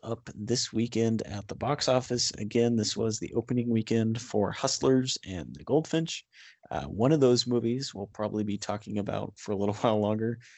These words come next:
The other one of those movies, I'm gonna say we will not be talking about for, uh, much longer. Um, but honestly, this might be the last time we have to talk about The Lion King two. Um, we're, we're starting to get into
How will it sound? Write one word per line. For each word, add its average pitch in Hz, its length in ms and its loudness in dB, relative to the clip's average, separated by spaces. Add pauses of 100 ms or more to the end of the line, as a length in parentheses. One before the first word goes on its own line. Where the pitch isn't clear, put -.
(200)
The 90 240 -8
other 170 220 4
one 117 140 4
of 107 60 0
those 104 200 0
movies, 107 420 -6 (100)
I'm 107 120 -8
gonna 107 160 -2
say 104 320 -4
we 117 340 -2
will 131 280 -2
not 143 280 -6
be 110 140 -2
talking 104 320 -4
about 95 300 -4 (200)
for, 101 320 -6 (140)
uh, 98 220 2
much 104 260 -2
longer. 104 340 0 (1120)
Um, 101 500 -2 (180)
but 101 240 -4 (680)
honestly, 123 340 -2
this 107 200 0
might 127 120 0
be 110 100 0
the 101 80 2
last 101 280 -2
time 110 140 0
we 107 100 2
have 104 120 -2
to - 60 -6
talk 107 220 -2
about - 140 -6
The 90 80 -4
Lion 113 300 2
King 117 180 0
two. 135 280 2 (160)
Um, 101 200 -4
we're, 104 160 0 (160)
we're 123 80 -6
starting 117 360 2
to 110 60 2
get 110 180 2
into 104 460 0